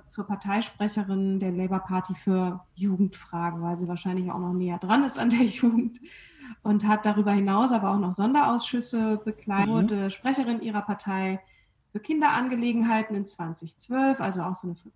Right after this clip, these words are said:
Speaker 1: Familienpolitik lag ihr immer sehr am Herzen, für Kunst, Kultur und kulturelles Erbe zwanzig dreizehn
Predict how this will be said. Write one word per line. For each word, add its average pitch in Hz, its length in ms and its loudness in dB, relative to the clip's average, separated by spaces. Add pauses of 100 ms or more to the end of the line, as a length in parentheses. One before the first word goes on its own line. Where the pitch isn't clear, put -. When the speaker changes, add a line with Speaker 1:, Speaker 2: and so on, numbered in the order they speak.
Speaker 1:
Familienpolitik 214 840 0 (120)
lag 196 280 -6
ihr 202 80 -8
immer 196 220 -4
sehr 190 220 -4
am 185 120 -2
Herzen, 185 680 -6 (280)
für 247 120 -6
Kunst, 320 360 -4
Kultur 220 360 -4
und 202 140 -6
kulturelles 190 640 -6
Erbe 175 320 -6
zwanzig 170 500 -10
dreizehn 226 760 -2